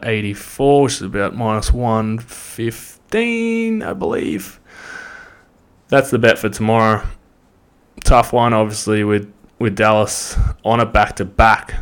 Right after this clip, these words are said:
though. Um, so there's every chance that, you know, potentially Luka or Kyrie may not sit. So it's something I would jump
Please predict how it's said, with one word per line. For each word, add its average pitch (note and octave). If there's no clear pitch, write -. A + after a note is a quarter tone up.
though. A2
Um, G#2
so -
there's A2
every G#2
chance G#2
that, F#2+
you -
know, G2
potentially G2+
Luka G2+
or G2+
Kyrie G2+
may G2
not G2
sit. -
So F#2+
it's G2+
something A#2
I E2
would G2+
jump G2+